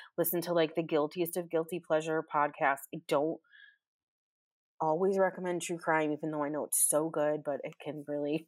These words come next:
<laughs> flip out a new mom. Um, I think those are two actionable, like, affirming that it's okay if it's hard. It's okay if it's hard. It doesn't mean you're failing. There is no fail. If you're trying, there's no failing.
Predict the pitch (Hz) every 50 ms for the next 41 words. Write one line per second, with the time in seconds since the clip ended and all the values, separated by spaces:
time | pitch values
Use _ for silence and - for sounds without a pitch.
0 | _ - - - _ _ - - - _ - - - - - 180 170 175 165 160
1 | 175 156 147 156 151 143 147 156 139 139 143 147 160 165 170 - - - - -
2 | - 220 226 208 175 170 160 147 143 143 156 147 _ _ _ _ _ _ _ _
3 | _ _ _ _ _ _ _ _ _ _ - - _ _ _ _ - 196 185 180
4 | 180 170 156 180 170 160 170 160 156 - - - 170 165 156 151 147 147 147 151
5 | 147 147 - _ _ _ _ _ _ - - _ - 165 151 151 - - - 147
6 | 147 139 143 143 143 143 147 143 143 147 147 143 - - - 185 - - - 180
7 | 175 175 170 175 185 185 175 170 175 175 - 170 - - 180 165 175 170 - 170
8 | - - - - 185 185 170 160 151 147 - - - - 202 202 - 180 180 180
9 | 190 185 - - 170 165 160 151 151 156 156 160 - 143 151 156 - 160 156 151
10 | 151 151 - - 151 147 143 143 135 123 107 98 135 - _ - - - - _
11 | - 180 170 175 185 185 202 190 185 - - 170 170 170 170 165 - 175 170 170
12 | 170 - - - 185 190 196 190 180 170 165 160 156 151 147 156 151 - - 151
13 | 143 139 143 - - - - -